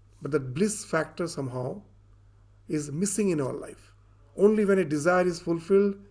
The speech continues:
and then I feel the tremendous elation. So what Swamiji is saying is very interesting, that our mind is always having these waves. And as long as the waves are there,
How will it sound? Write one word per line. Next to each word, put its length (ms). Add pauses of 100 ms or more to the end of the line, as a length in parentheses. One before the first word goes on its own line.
(280)
and 200
then 200
I 120
feel 160
the 100
tremendous 760
elation. 500 (1600)
So 140
what 160
Swamiji 380
is 120
saying 140
is 60
very 160
interesting, 520 (800)
that 240 (260)
our 160
mind 360
is 120
always 640
having 240
these 220
waves. 540 (1400)
And 100
as 180
long 220
as 120
the 100
waves 340
are 80
there, 480